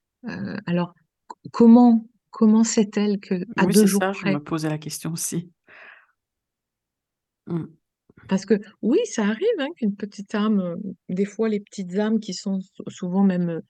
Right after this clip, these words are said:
Speaker 1: des grossesses gémellaires, ils s'entendent, hein, on sait que ces petits jumeaux, ils s'entendent assez tôt. Toi, tu restes, moi, je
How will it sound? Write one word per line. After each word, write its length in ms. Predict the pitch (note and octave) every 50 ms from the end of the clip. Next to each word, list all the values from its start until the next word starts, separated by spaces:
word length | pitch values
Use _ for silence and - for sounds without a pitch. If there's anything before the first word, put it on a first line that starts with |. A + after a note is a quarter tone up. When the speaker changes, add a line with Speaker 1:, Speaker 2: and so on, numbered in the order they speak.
| _ _ _ _
Speaker 1:
des 80 | - D3+
grossesses 360 | - - F3 - - F#3+ F3
gémellaires, 540 | E3+ F#3 F3+ F3+ F3+ F3+ F3+ F3+ F#3+ G3 G3 - - - - - _ _ _ _
ils 100 | - E3+
s'entendent, 520 | - - G3 F3 F3+ - - C#4+ G#4+ F4+ G3+
hein, 120 | F3+ G3 G3+
on 60 | F3 E3+
sait 180 | - - G3
que 60 | G3
ces 100 | - -
petits 220 | D#3+ - - - F3
jumeaux, 320 | D#3+ F3 E3 E3+ F#3+ G#3
ils 60 | G3
s'entendent 500 | G3 - - E3+ - - F3+ F#3 F#3+ F3+ D#3+ _ _ _ _ -
assez 240 | - F#3+ - -
tôt. 360 | - - - F#3+ G#3 D#4 G#4 - - - _ _ _ _ _ _
Toi, 180 | - - A3 A#3
tu 160 | A#3 - -
restes, 440 | G3+ G3+ - G#3 C4+ F4 - - -
moi, 140 | G3+ F#3+ F#3+
je 100 | F3+